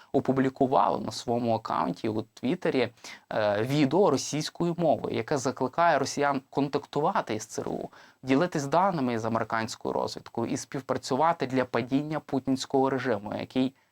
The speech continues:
який не поважає і діє проти свого власного народу.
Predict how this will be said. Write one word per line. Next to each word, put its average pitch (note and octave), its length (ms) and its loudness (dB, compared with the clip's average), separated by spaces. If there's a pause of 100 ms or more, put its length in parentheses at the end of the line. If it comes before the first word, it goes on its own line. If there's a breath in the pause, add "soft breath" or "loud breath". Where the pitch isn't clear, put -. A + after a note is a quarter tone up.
який C3 360 0
не A#2+ 100 -2
поважає A#2+ 560 2
і C3+ 140 -4
діє C3 300 -2
проти C#3 520 2
свого A2+ 300 -2
власного A#2+ 540 0
народу. A#2+ 460 0